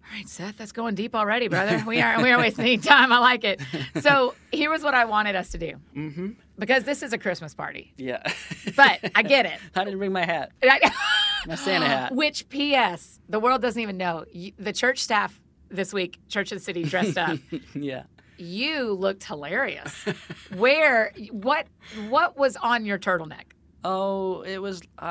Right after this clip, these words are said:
Speaker 2: I don't even
Speaker 1: Bells?
Speaker 2: like, little trees and bells and,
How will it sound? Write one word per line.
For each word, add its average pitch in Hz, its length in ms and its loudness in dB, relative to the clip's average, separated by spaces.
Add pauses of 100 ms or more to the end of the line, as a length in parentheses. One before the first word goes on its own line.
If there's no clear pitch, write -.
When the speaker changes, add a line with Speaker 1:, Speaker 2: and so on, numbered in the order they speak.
Speaker 2:
I 160 100 -2
don't 165 120 -6
even 120 160 -8
Speaker 1:
Bells? 247 280 2
Speaker 2:
like, 139 160 -4
little 175 360 -4 (260)
trees 165 480 -4
and 127 160 -4
bells 127 360 -4
and, 123 220 -12